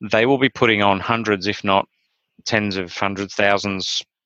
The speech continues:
of websites on the same server. So what happens, so they're all sitting in a different folder effectively. Um, and what happens is if one of those sites is getting hit,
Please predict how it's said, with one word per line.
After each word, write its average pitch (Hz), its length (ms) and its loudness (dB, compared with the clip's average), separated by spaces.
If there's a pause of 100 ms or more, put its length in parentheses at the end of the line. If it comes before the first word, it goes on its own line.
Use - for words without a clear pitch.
(140)
of 98 280 -2
websites 98 480 2
on 98 100 2
the 95 80 -4
same 90 240 -4
server. 170 380 2 (800)
So 131 560 2
what - 260 0
happens, 127 500 -2
so 131 80 2
they're 160 140 2
all 160 80 2
sitting 113 260 0
in 104 80 0
a 92 40 -2
different 98 320 -4
folder 87 300 2
effectively. 95 640 -6 (260)
Um, 98 500 2 (480)
and 107 140 2
what 123 180 4
happens 120 400 -2
is 92 120 -4
if 104 220 -2
one 123 160 2
of 139 60 2
those 104 200 2
sites 101 360 0
is 90 120 -10
getting 98 440 -2
hit, - 440 -4